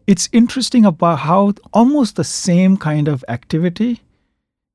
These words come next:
is either labeled as new or as old based on who's doing it, right? Because if you are a bunch of teenagers, typically white,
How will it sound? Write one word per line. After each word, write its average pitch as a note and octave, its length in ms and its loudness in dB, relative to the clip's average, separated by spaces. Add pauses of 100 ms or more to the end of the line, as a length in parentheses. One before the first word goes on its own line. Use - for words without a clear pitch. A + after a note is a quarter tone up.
(120)
is D3 320 2
either E3+ 260 4
labeled D3+ 460 4
as B2+ 180 2
new D3 420 2
or B2+ 200 -2
as A#2+ 220 -2
old C3 520 -2 (560)
based C#3 260 2
on C#3 120 4
who's C3+ 280 4
doing C3+ 280 2
it, - 160 -6
right? C3+ 240 -4
Because C#3+ 320 2 (180)
if - 260 2
you G#3+ 180 6
are G#3 180 4
a E3+ 60 2
bunch D#3+ 320 0
of D#3 140 -2
teenagers, D3+ 720 0 (140)
typically C#3 340 0
white, C3 260 0